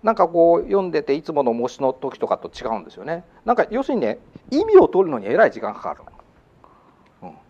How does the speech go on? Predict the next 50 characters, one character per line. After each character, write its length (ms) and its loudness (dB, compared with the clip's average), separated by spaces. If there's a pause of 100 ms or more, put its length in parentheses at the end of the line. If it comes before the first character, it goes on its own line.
(640)
そ 100 -6
れ 60 -2
で 100 -4
な 80 4
ん 20 0
か 120 4
こ 420 6
う 40 -6
や 100 4
っ 40 0
て 360 -2
る 120 2
ん 60 -6
で 80 -6
す 100 -12
け 80 0
ど、 140 -2 (100)
で、 280 2
ど 720 -2
う、 80 -6 (240)
な 140 6
ん 40 -2
と 80 0
か 100 6
や 100 8
っ 60 0
と 80 -2
か 80 4
一 160 -4
問 140 -4
取 120 -8
っ 40 -20
た 80 -12
ん 80 -14
で 40 -20
す 60 -20
よ。 160 -18 (100)
一 140 -14
問 140 -6
目 100 -10
ね、 60 -8
分 120 2
か 60 4
っ 80 0
て。 340 -6
で、 320 -2
に、 260 -2
二 100 2
問 200 6
目 380 2